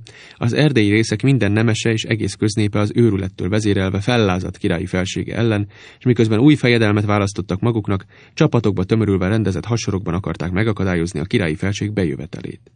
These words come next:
A király úr, mint valami heves forgószél rontott rájuk vasba öltözött hadaival, noha katonáinak létszámát tekintve nem mérkőzhetett velük. Azok pedig, félelmükben megrettenve, ütközetbe sem bocsátkoztak, és mint a riadt vadak az oroszlán láttára, megfutottak előle.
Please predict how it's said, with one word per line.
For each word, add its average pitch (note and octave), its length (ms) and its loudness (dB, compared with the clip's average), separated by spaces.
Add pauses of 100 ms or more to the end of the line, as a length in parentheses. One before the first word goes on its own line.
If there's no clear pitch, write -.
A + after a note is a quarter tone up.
(380)
A - 60 -8
király F#2 360 2
úr, F#2+ 280 0 (300)
mint C3+ 140 2
valami C#3 240 2
heves C3 280 0
forgószél G2+ 560 0
rontott F#2 300 -4
rájuk G2+ 260 0
vasba A2+ 280 0
öltözött F2+ 340 -2
hadaival, G2+ 540 -2 (240)
noha A2 220 2
katonáinak F#2 520 -2
létszámát F#2+ 480 -2
tekintve G2+ 360 -2
nem G#2+ 200 2
mérkőzhetett - 680 -10
velük. - 340 -14 (400)
Azok D3 280 0
pedig, G2+ 300 -6 (380)
félelmükben A#2 560 2
megrettenve, G2 760 -2 (160)
ütközetbe G2+ 520 0
sem E2+ 240 -4
bocsátkoztak, G2 760 -6 (300)
és A2 140 0
mint G#2 160 0
a - 20 0
riadt A#2 240 2
vadak A2 280 -2
az G2+ 100 -2
oroszlán G2+ 380 -2
láttára, D#2+ 540 -6 (120)
megfutottak - 640 -8
előle. - 440 -14